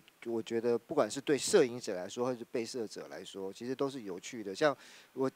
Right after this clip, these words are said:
前几天那个在苦劳，呃，在那个焦点事件贴出来那个宣传，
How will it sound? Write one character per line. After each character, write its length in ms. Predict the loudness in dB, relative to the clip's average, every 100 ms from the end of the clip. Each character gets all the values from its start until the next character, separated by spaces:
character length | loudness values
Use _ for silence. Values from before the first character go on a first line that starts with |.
| -4
前 220 | 0 2
几 100 | 0
天 220 | 0 2
那 100 | 2
个 340 | 2 2 2 -2 -10 -20 -20 -2
在 420 | 6 6 6 2 -4 _ _
苦 160 | 0 4
劳， 100 | 4 2
呃， 160 | 0 0
在 160 | 4 2
那 100 | 2
个 80 | 2
焦 140 | 2
点 120 | 2
事 80 | 2
件 140 | 0 0
贴 180 | 0
出 200 | 0 2
来 120 | 2 4
那 120 | 0
个 100 | -2
宣 240 | -2 -4
传， 240 | -2 -4